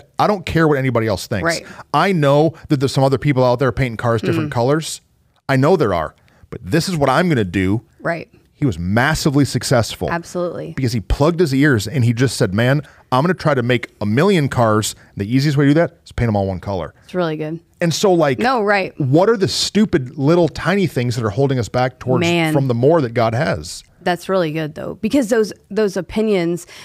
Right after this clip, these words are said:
Speaker 2: those, those thoughts, those silly things, like, can cause us, you just blew my mind a little bit because, yeah, when we know it's supposed to be black, but we allow blue and red and yellow and green and purple and all these things in,
Speaker 1: Yeah.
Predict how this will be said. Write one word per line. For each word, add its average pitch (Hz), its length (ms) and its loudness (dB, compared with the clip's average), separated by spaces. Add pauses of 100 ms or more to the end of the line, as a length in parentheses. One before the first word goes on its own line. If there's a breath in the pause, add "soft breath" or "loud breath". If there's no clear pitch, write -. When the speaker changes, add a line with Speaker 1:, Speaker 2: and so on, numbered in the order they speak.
(220 loud breath)
Speaker 2:
those, 208 380 0
those 185 480 -2
thoughts, 196 420 -2
those 196 260 -2
silly 339 400 0
things, 156 440 -4
like, 214 260 -2 (240 soft breath)
can 254 180 -2
cause 233 440 -2
us, 170 260 -2
you 196 80 -8
just 226 380 -10 (340)
blew 214 240 0
my 208 140 0
mind 214 200 0
a 185 60 -2
little 214 180 0
bit 180 200 0
because, 220 360 -2 (280 loud breath)
yeah, 294 220 0
when 220 240 0
we 285 140 2
know 226 220 2
it's - 140 -4
supposed 233 180 -4
to 220 80 -8
be 208 60 -6
black, 170 520 -4
but 208 200 -2
we 233 120 0
allow 190 280 2
blue 196 380 2
and 180 180 -6
red 202 340 2
and 190 140 -2
yellow 202 260 2
and 202 160 -2
green 196 320 0
and 185 160 -6
purple 208 380 -2
and 202 100 -2
all 233 220 2
these 233 160 -8
things 233 240 -4
in, 240 420 0
Speaker 1:
Yeah. 95 300 0